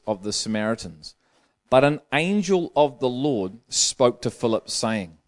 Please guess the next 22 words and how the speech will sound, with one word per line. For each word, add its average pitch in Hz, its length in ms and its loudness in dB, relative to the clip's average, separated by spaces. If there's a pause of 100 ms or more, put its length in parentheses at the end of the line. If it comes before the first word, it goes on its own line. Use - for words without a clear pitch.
(760)
say, - 180 -6
"An 113 120 -4 (100)
angel 120 400 0
of 101 200 0
the 98 80 -4
Lord." 87 340 -6 (3000)
Does - 80 -20
that 127 80 2
happen 135 140 0
to 131 60 0
you 127 60 2
every 123 160 -2
day? 151 200 -6 (1080)
<laughs> 247 140 -6 (580)
"Get 214 380 8
up 185 420 4 (220)
and 139 180 2
go 156 160 10
south 170 580 4
to 208 100 4
the 190 120 6
road 120 460 6